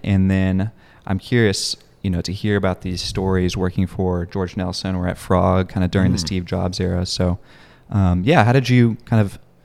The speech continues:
Speaker 1: get into design? How did you figure out, like, at what age? And
Speaker 2: You know, I, st-, I guess starting around eight or nine years old, I was drawing everything.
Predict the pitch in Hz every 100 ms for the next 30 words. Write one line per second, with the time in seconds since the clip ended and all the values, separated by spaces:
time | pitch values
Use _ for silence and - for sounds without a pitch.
0 | _ 117 113 110 113 101 98 104 110 104
1 | 104 104 98 104 98 95 92 95 95 98
2 | 104 - 92 98 - _ _ _ - _
3 | - - - _ _ - 117 104 104 98
4 | 101 90 - - _ _ _ - - -
5 | - 101 101 107 101 - 117 101 98 98
6 | 101 95 92 - - - _ _ _ 98
7 | 98 98 95 95 95 85 87 92 87 85
8 | 85 82 - 98 95 92 92 92 104 127
9 | 147 123 135 127 120 120 120